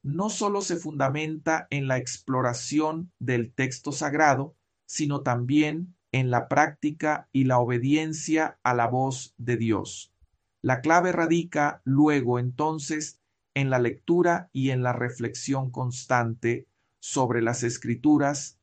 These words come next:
Amén. Es fundamental fomentar un espíritu crítico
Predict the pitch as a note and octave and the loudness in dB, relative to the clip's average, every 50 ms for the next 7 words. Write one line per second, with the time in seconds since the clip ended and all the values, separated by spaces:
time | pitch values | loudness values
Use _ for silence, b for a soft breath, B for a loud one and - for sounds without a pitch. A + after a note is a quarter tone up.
0 | _ - B2+ B2 A#2+ A#2+ G#2+ F#2 F2 - F3 - _ _ _ _ _ _ _ _ | _ 0 0 2 2 0 -2 -2 -4 -8 -12 -16 _ _ _ _ _ _ _ _
1 | _ _ _ - D#3 E3 D#3+ E3 - D#3+ D#3+ D3+ D3+ C#3 C3+ B2+ B2 A#2 - C#3 | _ _ _ 2 2 2 2 2 -2 -2 0 2 2 2 0 0 -4 -4 -2 0
2 | C3 C3 C#3 C#3 C#3 - C#3 C3+ C3 B2+ A#2+ A#2 - B2 B2+ C3 B2+ B2 A#2+ A#2 | 0 2 0 0 -2 -4 -2 -2 -2 -2 -4 -2 -2 0 0 0 0 -2 -4 -6
3 | - - - - B2+ A#2+ B2+ B2 - - A2+ G#2+ - - C#3+ D#3+ E3+ E3 D#3+ C#3 | -8 -6 -4 -2 0 0 0 -2 -2 -4 -6 -6 -2 2 4 4 4 2 0 -4
4 | A#2+ - - A#2 A#2 A#2+ - _ | -4 -2 0 0 0 0 -2 _